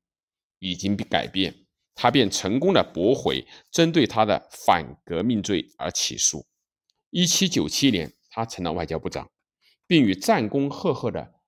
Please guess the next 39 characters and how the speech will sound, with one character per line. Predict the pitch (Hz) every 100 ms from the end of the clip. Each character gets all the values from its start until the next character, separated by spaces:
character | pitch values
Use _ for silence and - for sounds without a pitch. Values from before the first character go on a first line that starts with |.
| _ _ _ _
拿 | 92 113
破 | -
仑· | 139 87 98
波 | 117
拿 | 92 95
巴 | 98 98 -
将 | - 107 101
军 | 98 98 95 - _
联 | - 64 71 82
盟， | 85 - _ _ _ _ _
开 | - 151
始 | 147
了 | 92
对 | 82 95
权 | - - 71 90 135
力 | 117
的 | 76
攫 | - 65 80
取。 | - - - _ _ _ _ _ _ _ _ _ _ _ _ _ _ _ _ _
塔 | -
列 | 190
朗 | 196 120
利 | 143
用 | 190 160
自 | 151 185
己 | 113 82
外 | 98 170
交 | 107 139 127 131
部 | 135 165 127
长 | 107 71
的 | 60
身 | - 92
份， | 90 92 - - - -
为 | 147
拿 | 101 120
破 | 190
仑 | 104 120
上 | - 151 117
位 | 165 - -